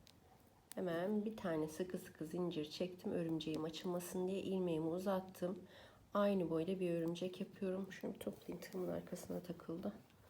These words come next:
Evet. Başını iki kez doladım.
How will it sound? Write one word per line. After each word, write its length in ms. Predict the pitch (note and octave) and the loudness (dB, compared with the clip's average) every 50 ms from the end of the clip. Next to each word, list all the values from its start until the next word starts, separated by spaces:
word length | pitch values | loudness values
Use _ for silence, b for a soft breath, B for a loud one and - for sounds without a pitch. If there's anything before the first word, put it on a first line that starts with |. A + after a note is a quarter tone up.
| B B B B B B B B - - | B B B B B B B B -8 -2
Evet. 240 | F3+ E3 D3+ D#3 - - - - - - - - - - - - - - - - - - - - - - - - - - B B B B B B B B B B - - - | 0 0 0 -2 -6 -14 -18 -18 -20 -20 -20 -20 -20 -20 -20 -20 -20 -20 -20 -20 -20 -20 -20 -20 -20 -20 -20 -20 -20 -20 B B B B B B B B B B -14 -2 2
Başını 380 | A3 A3 G#3+ - - F#3 F3 E3 | 2 2 2 4 2 2 2 4
iki 300 | - G#3+ G#3 - A3 G#3+ | 2 0 0 0 -2 -2
kez 360 | - G3 F3+ E3 E3 E3 - | 2 2 2 2 2 2 2
doladım. 720 | G3 G3+ G#3 G3+ G3 F3+ E3+ F3+ F3+ F#3 G3 G3+ G3+ | 4 4 6 6 4 4 4 4 4 4 4 4 2